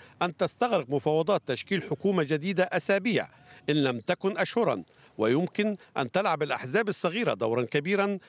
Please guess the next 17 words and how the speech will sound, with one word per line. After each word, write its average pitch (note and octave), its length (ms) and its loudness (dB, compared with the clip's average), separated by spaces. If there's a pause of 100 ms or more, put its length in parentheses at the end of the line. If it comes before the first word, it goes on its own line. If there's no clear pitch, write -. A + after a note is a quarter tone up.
(160)
بمحاولاتها F#3 1080 0
التوصل D3 520 -2
إلى D3 120 2
اتفاقات E3 600 0 (280)
حول A3+ 280 0
القضايا D#3 580 0
الكبرى D#3+ 420 0
لحملتها. D3+ 720 -4 (840)
عقب G3 260 -2
الإعلان A3 440 0
عن F3 180 0
نتائج E3+ 380 0
الانتخابات F3 760 -2
والتعرف D3+ 520 -2
على D3+ 180 0
خريطة F#3+ 500 -2
الأحزاب E3 540 0